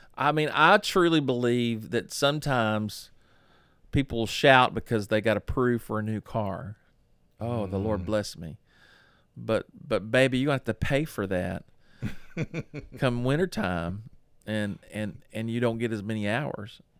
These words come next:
Speaker 2: Right.
Speaker 1: Now, now, I don't think the Lord, I really don't believe the Lord really cares what kind of car you drive.
Speaker 2: Right.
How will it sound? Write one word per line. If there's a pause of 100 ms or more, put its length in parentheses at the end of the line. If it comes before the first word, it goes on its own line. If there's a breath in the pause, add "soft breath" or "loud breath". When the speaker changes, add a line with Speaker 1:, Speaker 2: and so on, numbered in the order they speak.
(140)
Speaker 2:
Right.
Speaker 1:
Now,
now, (220)
I
don't
think
the
Lord,
I
really
don't
believe
the
Lord (200)
really
cares
what
kind
of
car
you
drive. (280 soft breath)
Speaker 2:
Right.